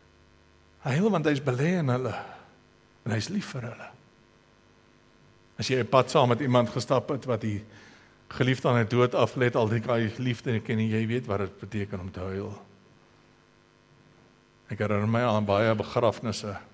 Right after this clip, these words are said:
Mens moet mooi en sterk wees. In 'n gemeenskap soos ons waar jy naby mekaar lewe, mekaar ken, vir begrawe ek baie meer geliefdes as enigiemand anderste.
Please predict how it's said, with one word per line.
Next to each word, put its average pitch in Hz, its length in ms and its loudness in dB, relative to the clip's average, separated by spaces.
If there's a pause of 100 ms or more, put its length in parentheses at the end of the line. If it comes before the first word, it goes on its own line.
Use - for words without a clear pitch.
(140)
Mens 104 200 -6
moet 104 160 -4
mooi 107 160 -2
en 113 100 -2
sterk 110 380 -4
wees. 104 300 -8 (480)
In 107 80 -4
'n - 20 -6
gemeenskap 113 540 0
soos 107 200 -6
ons 110 240 -4
waar 107 180 -2
jy 101 80 -4
naby 101 300 0
mekaar 110 380 0
lewe, 104 220 -2
mekaar 104 380 -2
ken, 110 260 -4
vir 107 140 -6 (1000)
begrawe 120 440 2
ek 110 120 0
baie 113 240 4
meer 104 240 2
geliefdes 110 520 -4
as 98 120 -8
enigiemand 104 560 -6
anderste. 95 460 -8